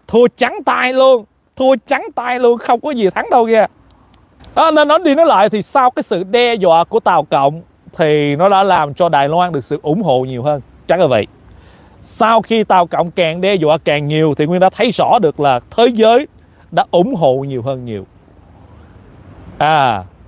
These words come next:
thế giới ủng hộ nhiều hơn nhiều và thế giới càng ngày càng mạnh.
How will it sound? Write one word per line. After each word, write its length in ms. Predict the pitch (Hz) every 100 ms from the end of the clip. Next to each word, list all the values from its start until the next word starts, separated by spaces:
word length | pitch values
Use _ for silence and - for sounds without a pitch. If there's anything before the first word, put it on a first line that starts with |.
| - -
thế 180 | 202 254
giới 260 | 214 226
ủng 220 | 254 175
hộ 220 | 175 123 127
nhiều 140 | 120
hơn 180 | 110 131
nhiều 180 | 117 107
và 120 | 104 -
thế 140 | 208
giới 240 | 208 226
càng 240 | - 160 147
ngày 160 | 135
càng 220 | 117 110 110
mạnh. 220 | 95